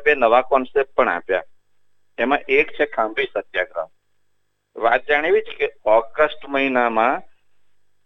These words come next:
અ, પેલા કોંગ્રેસની ઓફિસે મોરારજી દેસાઈ એક વખત આવ્યા, ત્યારે બધા યુવાનો ગયા હતા ત્યાં કે અમને ગુજરાત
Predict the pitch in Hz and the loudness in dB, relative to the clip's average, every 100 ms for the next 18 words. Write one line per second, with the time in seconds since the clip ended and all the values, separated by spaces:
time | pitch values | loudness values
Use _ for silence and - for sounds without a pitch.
0 | - 240 113 101 - 98 98 - - 120 | -20 -10 -8 -6 -4 -2 0 4 4 6
1 | 139 139 139 123 107 131 131 135 120 113 | 2 2 2 2 2 -2 -2 -2 2 2
2 | 113 120 135 127 107 - 120 117 - 117 | 4 2 0 -6 -6 -4 -2 -2 -4 -2
3 | 127 104 92 131 139 107 - - _ _ | 0 2 2 4 2 0 -6 -16 _ _
4 | 113 131 131 131 127 113 123 120 110 101 | 0 0 0 2 2 4 4 4 0 2
5 | 95 95 98 95 90 87 - 101 101 104 | 2 2 0 0 0 -2 -4 -6 -4 -10
6 | - - 104 117 120 | -10 -14 -2 2 2